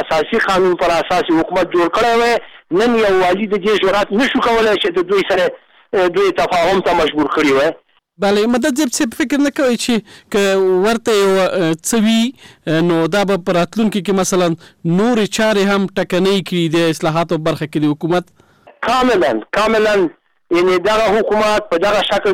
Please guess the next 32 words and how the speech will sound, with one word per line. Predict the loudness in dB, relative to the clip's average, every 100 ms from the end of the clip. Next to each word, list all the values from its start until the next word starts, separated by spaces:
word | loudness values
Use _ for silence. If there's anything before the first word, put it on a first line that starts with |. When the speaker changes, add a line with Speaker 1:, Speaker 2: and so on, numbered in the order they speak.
| 0
Speaker 1:
چې | 0
جوړ | 0 0 -6
شوی | -10 -4 -2
او | 0
دوام | 0 2 2 0 0
کوي، | 0 0 -2 -4 _ _ -8 -2
دا | 0 2
به | 0 0 -2
تر | -4 -2
پایه | 0 2 0 0
پورې | 0 0
چې | 0 -2
تر | -2
څو | 0 0 2
دا | 2
حکومت | 0 0 -2 0
موجود | 0 0 0 -2 -2
وي، | 0 0 0
دا | 0
به | 0 0
د | 0
قانون | 0 0 0 0
په | 0
ماتونه | 0 0 2 2 2
روان | 2 2 0 0
وي. | 0 0 -4 -20 -20 -4 0 2
یوه | 2 0
ستونزه | 0 0 0 0
چې | 0
حلوي، | 2 2 0 0
بله | 0
به | 2